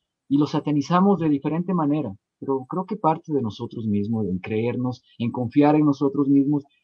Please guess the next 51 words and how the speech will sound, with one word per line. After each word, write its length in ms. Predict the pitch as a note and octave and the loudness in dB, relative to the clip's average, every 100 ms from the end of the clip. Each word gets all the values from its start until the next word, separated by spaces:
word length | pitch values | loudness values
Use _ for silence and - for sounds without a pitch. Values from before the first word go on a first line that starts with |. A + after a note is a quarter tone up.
| - | -2
en 160 | C3+ | 0
valernos 540 | C3+ B2+ E3 A3 A3 G3 | 2 4 4 6 4 2
nosotros 400 | E3+ F3 E3+ E3 | 2 -2 -2 -2
mismos, 300 | E3 F3+ E3+ | 0 0 2
seamos 380 | G3 B3+ C#4+ - | 0 2 0 0
quien 200 | C4 B3+ | -4 -4
seamos, 560 | G3+ F3+ A#3 G2 - _ _ _ _ _ | -2 0 -2 -4 -10 _ _ _ _ _
y 80 | D#3+ | 4
nos 180 | E3+ E3+ | 4 2
guste 300 | B3+ B3 D4 | -2 0 0
lo 140 | G#3+ | 0
que 100 | F#3 | 0
no 100 | E3+ | 0
nos, 200 | F#3+ F#3+ | 0 0
lo 120 | D3+ | -2
que 100 | D#3 | -2
nos 160 | E3 E3+ | -2 -2
guste, 400 | B3 - - G2+ _ _ | -6 -6 -8 -10 _ _
simplemente 600 | - D#3+ F3 E3 D#3+ - | -6 -4 0 0 2 2
representarlo 960 | D3 C#3+ C#3 C3 A#2+ C#3+ D#3 G3 A#3 - _ _ | 2 0 -2 -4 -2 0 0 0 -2 -4 _ _
y 280 | A#2 A2 - _ _ - _ | -6 -6 -8 _ _ -20 _
sacar 300 | A#2 D#3 F#3+ | -6 -2 0
la 140 | F#3+ | 0
cara 280 | F3+ G3+ C3 | 0 0 0
por 140 | A#2 | -2
lo 60 | A2+ | -4
que 100 | G#2 | -4
somos, 480 | E3+ G3+ A2 - _ _ | -2 0 -2 -8 _ _
es 140 | B2 B2 | -8 -6
lo 80 | C#3+ | -4
que 100 | A#2+ | -6
yo 80 | |
estoy 240 | A#2+ - C3+ | -6 -4 -4
haciendo, 320 | - E3+ D3+ | -4 -4 -4
estoy 180 | A#2 E3+ | -4 -4
sacando 420 | G3+ - F#3 F#3 | -4 -2 0 0
la 100 | D3+ | -2
cara 220 | C#3 C#3+ | -2 0
y 60 | D3 | 0
estoy 180 | C3 D3+ | -2 -4
poniendo 480 | E3 D#3 F#3+ F#3 F#3 - - - _ | -2 0 2 2 0 -8 -20 -20 _
por 160 | C#3+ | 2
mi 160 | C#3+ D#3 | 4 4
obra, 320 | F#3 C#3 F#2+ - - - - - _ _ | 4 2 -6 -12 -20 -20 -20 -20 _ _
y 240 | C3+ B2+ - | -2 -2 0
todo 240 | B2+ F3 | 2 4
lo 160 | G3 D3 | 4 2
que 80 | A#2 | 0
está 240 | - B2+ | -2 0
el 80 | E3 | 2
contenido, 760 | D#3 C#3+ C3+ C3+ F3 G3+ C#3+ | 2 2 4 4 6 4 4